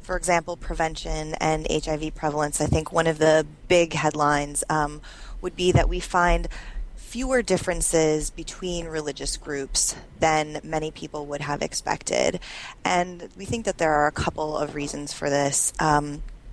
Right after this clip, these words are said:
one of them being that if you imagine, um, rural African communities, um,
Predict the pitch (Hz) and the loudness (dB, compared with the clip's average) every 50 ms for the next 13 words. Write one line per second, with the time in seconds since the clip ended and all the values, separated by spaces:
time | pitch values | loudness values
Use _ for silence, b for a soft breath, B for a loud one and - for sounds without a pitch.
0 | - - - - - - - 175 185 180 175 160 160 151 151 156 151 151 151 151 | -16 -16 -16 -18 -18 -8 -2 2 4 4 4 4 4 2 2 2 0 2 2 2
1 | 151 151 151 151 151 - - 156 156 - - 160 160 156 156 156 156 151 151 151 | 2 2 2 2 0 0 -4 -8 -10 -10 -8 -6 -4 -2 0 2 2 4 2 2
2 | 147 156 151 147 151 - B B B B B B B - 156 156 151 151 - - | -2 -4 -8 -8 -8 -10 B B B B B B B 0 0 0 0 -2 -4 -8
3 | - - 151 160 160 160 156 160 156 156 151 - - 156 156 - - - - - | -8 -8 -4 -2 0 0 2 2 2 2 4 4 4 2 2 0 -4 -6 -4 -4
4 | - - - - - 151 160 160 156 151 147 147 147 147 147 147 143 - - B | -4 -4 -4 -4 -6 -6 -6 -4 -4 -2 0 0 2 2 2 2 2 0 -2 B
5 | B B B B B - 160 151 151 147 147 147 147 151 | B B B B B 2 4 4 4 2 0 -4 -10 -10